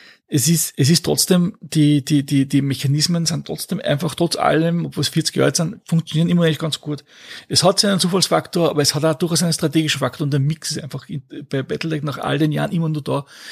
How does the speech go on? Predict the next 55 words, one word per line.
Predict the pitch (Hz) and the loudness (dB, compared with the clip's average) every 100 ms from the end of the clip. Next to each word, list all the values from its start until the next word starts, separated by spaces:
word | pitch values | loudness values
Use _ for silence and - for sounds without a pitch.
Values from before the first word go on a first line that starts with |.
| - - | -14 -2
Es | 139 | 2
ist | 151 | 2
eines | 160 156 | 2 2
der | 165 | 2
wenigen | 160 180 | 2 0
Systeme, | 180 156 143 170 151 | -2 0 2 2 2
wo | 160 | 2
ich | 147 | 2
sagen | 135 151 | 2 0
würde, | 160 180 - - - | 2 0 -2 -18 -4
es | 151 143 127 | 0 2 2
wirkt | 127 190 - | 2 2 2
ein | 175 | 0
bisschen, | 196 180 | 2 0
also, | - 143 143 131 165 | 0 0 0 -2 -6
äh, | 139 - 147 | -6 -4 -2
rein | 147 143 | 0 2
grundsätzlich, | 160 156 156 | 0 0 -2
es | 135 120 | -2 0
wirkt | 170 202 - | 0 0 -4
ein | - | -4
bisschen | 185 180 | -2 -2
angestaubt, | - 170 160 - 185 147 | -2 -4 -4 -4 -4 -4
aber | 151 | -2
es | 139 | 0
ist | |
jetzt | 156 - | 0 0
etwas, | 151 - 175 - - - - | -2 0 -2 -2 -10 -18 -2
wo | 151 | 0
ich | |
sage, | 151 160 | 4 2
wenn's | 147 - | 2 0
vor | 151 - | -2 2
zehn | 151 170 | 2 4
Jahren | 165 - | 2 0
designt | 147 127 135 143 | 0 4 4 4
worden | 156 151 | 2 2
wäre, | 151 135 | 2 4
würde | 147 | 4
ich | 147 | 4
ja | |
sagen, | 123 135 131 | 4 2 2
ja, | 117 131 135 - - | 0 0 0 -10 -16
okay, | 139 143 135 135 | -6 -2 -2 -4
kann | - 143 | -6 -2
sein. | 127 131 - - - - - - - | 0 -2 -6 -20 -20 -20 -20 -20 -6
Und | 156 156 | 0 4
nicht, | 165 165 | 2 2
dass | 156 | 0
das | 165 - | 2 2
schon | 156 147 | 2 2
so | 151 135 | 0 2
alt | 147 | 2
ist | 131 139 | 2 -4
eigentlich. | - 135 139 135 | -6 -8 -12 -14